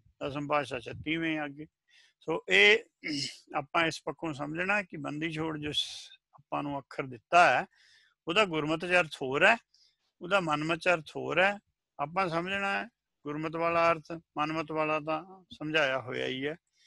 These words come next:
ਕਿਸੇ ਨੇ ਹੋਰ ਵੀ ਇਹ ਪੁਆਇੰਟ ਰੇਜ਼ ਕੀਤਾ ਸੀ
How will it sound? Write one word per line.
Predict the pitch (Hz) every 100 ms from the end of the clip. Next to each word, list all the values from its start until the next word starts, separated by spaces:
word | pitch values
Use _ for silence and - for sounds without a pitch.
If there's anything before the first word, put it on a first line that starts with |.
| _ _ _ -
ਕਿਸੇ | - 196 196
ਨੇ | 202
ਹੋਰ | 165 170 185 180 190
ਵੀ | 190 208
ਇਹ | 185
ਪੁਆਇੰਟ | 180 175 170 170 - - - 143
ਰੇਜ਼ | 151 147
ਕੀਤਾ | - 151 - 147
ਸੀ | 131 160